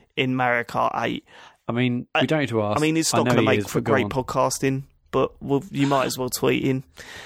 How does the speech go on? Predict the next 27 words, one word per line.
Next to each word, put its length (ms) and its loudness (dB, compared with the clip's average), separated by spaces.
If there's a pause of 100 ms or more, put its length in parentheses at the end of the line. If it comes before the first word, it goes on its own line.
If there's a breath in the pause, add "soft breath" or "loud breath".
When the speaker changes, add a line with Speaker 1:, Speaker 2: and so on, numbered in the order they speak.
(240 loud breath)
Speaker 1:
Um, 460 0
Speaker 2:
Um, 440 -2 (120)
speaking 560 -2
of 100 -2
tweets, 800 -2
um, 200 2
if 140 -4
you 80 4
want 120 2
to 100 -10
tweet 260 0
us, 220 -10
it's 200 -2
at 220 -2
Computer 380 -2
Game 160 0
Pod 140 -2
on 100 -4
Twitter. 380 -4 (280 loud breath)
First 340 0
tweet, 360 2
uh, 280 2
it's 120 -8
from, 320 -2 (180)
uh, 240 0
Robotic 420 0
Monkey. 400 0